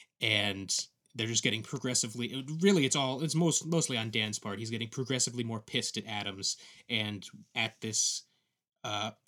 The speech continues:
feeling he has that Adams is usurping him in, uh, this posse, in, in Al's eyes, really. Um,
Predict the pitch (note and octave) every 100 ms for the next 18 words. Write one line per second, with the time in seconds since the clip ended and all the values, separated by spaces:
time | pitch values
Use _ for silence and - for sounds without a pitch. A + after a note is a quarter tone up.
0 | _ _ D#3+ C3 B2 A2+ A2+ A2+ G#2 A2
1 | A#2 A2+ A#2 G#2+ F#2+ G#2+ - B2+ G#2 A2
2 | - G#2 G2 - _ _ _ - A2 G2+
3 | G#2 G#2+ G2 F#2+ F2+ - _ _ _ G#2+
4 | G#2 - - A2+ - G#2+ F#2 - A#2+ B2
5 | C#3 C3 C3+ A#2 G#2+ A#2 G2+ F#2 - F#2
6 | F2+ - - - - - _ _ A2+ G#2
7 | G2+ G2